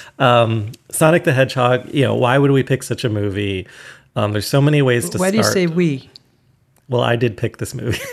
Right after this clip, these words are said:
Speaker 1: <laughs> Why?
Speaker 2: Yeah.
Speaker 1: Beca-, well, the thing is, I think, like, you know,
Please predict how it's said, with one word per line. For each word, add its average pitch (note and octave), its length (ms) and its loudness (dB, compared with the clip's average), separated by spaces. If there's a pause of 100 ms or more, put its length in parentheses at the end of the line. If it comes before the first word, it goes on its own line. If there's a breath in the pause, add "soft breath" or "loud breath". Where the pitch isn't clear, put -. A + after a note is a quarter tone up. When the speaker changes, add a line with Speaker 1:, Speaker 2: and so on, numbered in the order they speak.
(140)
Speaker 1:
<laughs> - 240 -2
Why? D#3+ 200 2
Speaker 2:
Yeah. - 160 -4 (540 loud breath)
Speaker 1:
Beca-, D3 240 0
well, E3 140 6
the F3+ 200 6
thing A3 180 2
is, F3+ 160 4
I D3+ 80 6
think, D3+ 240 2
like, C3 320 2
you D3 160 2
know, A2+ 240 0